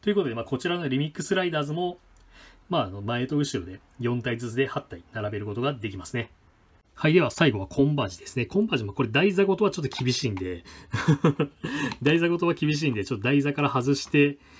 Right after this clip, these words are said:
まあ、飾りたいと思います。うん、ちゃんと台座なくてもこうバランス取れますんで、全然いけますね。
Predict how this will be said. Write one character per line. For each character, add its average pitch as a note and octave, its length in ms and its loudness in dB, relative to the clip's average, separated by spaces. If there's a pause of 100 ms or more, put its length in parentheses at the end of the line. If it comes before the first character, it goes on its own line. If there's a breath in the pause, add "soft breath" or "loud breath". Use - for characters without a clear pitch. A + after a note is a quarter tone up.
(220 loud breath)
ま A2+ 80 -4
あ、 - 40 -6
飾 G#2 220 -4
り G#2 100 -4
た G#2+ 80 -2
い G2 40 -2
と F#2+ 80 -6
思 F2+ 120 -8
い F2+ 40 -8
ま F2+ 140 -8
す。 - 320 -6 (2500 soft breath)
う C3 40 -4
ん、 F#2+ 120 -6 (140)
ち - 100 -10
ゃ D#3+ 40 -2
ん D#3 40 -4
と D#3+ 100 -2
台 C#3+ 180 -2
座 D#3+ 100 -4
な E3 100 -4
く - 80 -14
て F#2+ 100 -10
も E2+ 140 -10
こ G#2+ 100 -8
う - 20 -6
バ F#2+ 120 -6
ラ G#2+ 100 -8
ン A2 40 -8
ス - 80 -14
取 B2 120 -8
れ A#2 60 -8
ま B2 80 -6
す - 140 -14
ん E2+ 40 -16
で、 E2 80 -18
全 G#2 140 -14
然 G#2 120 -12
い F#2 40 -12
け - 120 -8
ま A2 120 -8
す - 140 -14
ね。 F2+ 180 -14